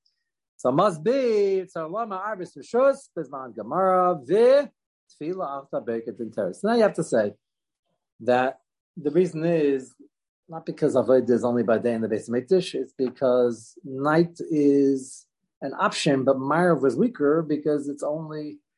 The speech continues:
Rishus. It's chayva now, and even then, Taisus held that it was chayva unless you had another mitzvah at the same time. Not going to the sugya, Tzuras Arvis Rishus, not Nageya now.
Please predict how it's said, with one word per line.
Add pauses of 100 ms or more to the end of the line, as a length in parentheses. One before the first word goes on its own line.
(260)
Rishus.
It's
chayva
now,
and
even
then, (140)
Taisus
held
that
it
was (360)
chayva
unless
you
had
another
mitzvah
at
the
same
time. (540)
Not
going
to
the
sugya,
Tzuras
Arvis
Rishus,
not
Nageya
now.